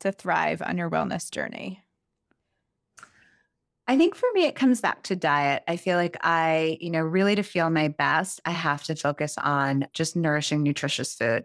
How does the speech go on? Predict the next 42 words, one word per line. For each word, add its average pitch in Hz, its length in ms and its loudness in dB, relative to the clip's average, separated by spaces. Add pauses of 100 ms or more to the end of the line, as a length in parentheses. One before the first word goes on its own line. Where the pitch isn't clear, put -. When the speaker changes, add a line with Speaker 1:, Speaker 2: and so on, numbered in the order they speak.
Speaker 2:
just - 200 -8
making 160 260 -2
sure 156 180 0
I'm 151 140 0
getting 151 340 0
in 147 440 0 (440)
all 175 120 2
the 185 100 2
ingredients 160 580 -2
that 160 120 -4
help 170 180 -2
me 165 140 -2
feel 147 560 0 (100)
my 147 220 0
sort 143 180 -6
of 156 80 -4
most 151 320 -2
energetic 147 720 -2 (120)
best, 160 540 -4 (460)
um, 147 380 2
and 139 100 0
just 160 160 -4
really 160 180 2
prioritizing 143 960 -2 (640)
eating 233 220 4
nutritious 269 500 0
food, 262 260 2
but 190 100 0
also 180 260 2
just 170 240 -6
cooking, 143 400 -4
'cause - 120 -8
I 143 80 -2
think 143 240 -2
it - 120 -6
just - 160 -10
brings - 220 -10
me - 80 -6
a 110 60 -4
lot - 140 -4
of - 80 -8
joy. - 240 -6